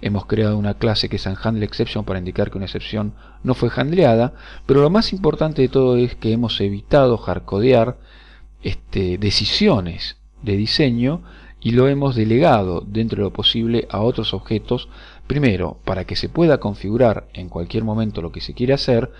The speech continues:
lo cual nos permite justamente poder testear que todo funcione correctamente. Este... Desde el punto de vista de Test Driven Development, algo interesante es que empezamos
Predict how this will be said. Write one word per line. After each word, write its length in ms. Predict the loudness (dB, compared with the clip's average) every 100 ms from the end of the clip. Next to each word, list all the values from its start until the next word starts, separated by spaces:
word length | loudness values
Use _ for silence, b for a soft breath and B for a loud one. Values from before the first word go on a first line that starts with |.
| B B B
lo 200 | 4 6
cual 260 | 6 6 4
nos 140 | 0
permite 420 | -4 -2 -2 -4
justamente 640 | -6 -6 -4 -2 -2 -2 -2
poder 440 | -2 -4 -2 -2
testear 500 | -4 -4 -4 -4 -6
que 140 | -10 -8
todo 180 | -8
funcione 480 | -8 -12 -10 -10 -12
correctamente. 840 | -12 -14 -14 -14 -14 -16 -16 -20 -20 B B B B B -12
Este... 1040 | -6 -6 -2 0 2 2 2 2 0 -2 -6 b b b b
Desde 160 | 6 6
el 80 |
punto 240 | 4 2 4
de 40 |
vista 200 | 4 2
de 60 | 4
Test 160 | 4
Driven 240 | 2 0 2
Development, 640 | 4 4 4 0 -2 -4
algo 240 | -2 0 2
interesante 500 | 0 0 0 0 0
es 60 |
que 80 | -2
empezamos 720 | -4 -2 0 2 2 0 -2